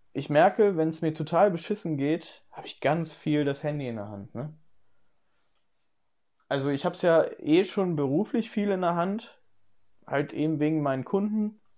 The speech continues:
Wenn du im, im Social Media Management bist, so wie ich's ja halt für ein paar Kunden mache, ähm, dann musst du vierundzwanzig sieben erreichbar sein. Ne? So, weil manche Kunden, die sagen halt auch, „Okay, ähm,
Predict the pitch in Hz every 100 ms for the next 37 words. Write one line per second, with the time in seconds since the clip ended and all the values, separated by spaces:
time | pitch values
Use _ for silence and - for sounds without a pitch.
0 | - - - - - - - 117 139 139
1 | 139 117 131 123 120 127 123 120 113 -
2 | 139 160 160 143 135 127 156 170 160 156
3 | 160 165 156 151 143 143 147 - _ -
4 | - - - - - - 139 131 139 151
5 | 139 139 - 139 131 131 - 139 139 131
6 | 156 165 151 - 123 123 120 120 - -
7 | - 127 170 - 156 143 180 175 165 151
8 | 135 156 156 135 139 139 98 95 60 -
9 | _ - - - 123 151 165 131 127 123
10 | 123 135 - 147 143 135 120 135 185 160
11 | 147 104 147 - - 160 160 - 131 131
12 | 135